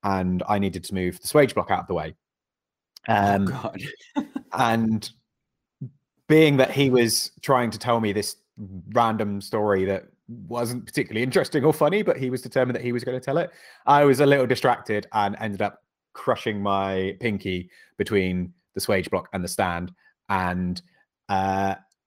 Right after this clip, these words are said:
Speaker 1: I now might be losing my pinky nail, which is super fun. Um,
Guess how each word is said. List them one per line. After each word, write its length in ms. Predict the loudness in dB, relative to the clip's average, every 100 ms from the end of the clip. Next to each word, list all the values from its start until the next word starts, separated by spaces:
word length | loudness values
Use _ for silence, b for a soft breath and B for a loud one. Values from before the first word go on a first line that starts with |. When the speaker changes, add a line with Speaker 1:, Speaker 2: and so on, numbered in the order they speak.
| -8
Speaker 1:
I 160 | -4 0
now 240 | 0 0
might 520 | 0 0 2 4 2
be 120 | 0 2
losing 360 | 2 2 0
my 120 | 0 0
pinky 240 | 0 0
nail, 280 | -2 -2 -4
which 220 | -2 -2 0
is 560 | -2 -2 -6 -8 -12 _
super 600 | -12 -8 0 2 2 0
fun. 460 | 2 2 2 0 -8 B B B _
Um, 600 | 4 4 4 0 -2 -6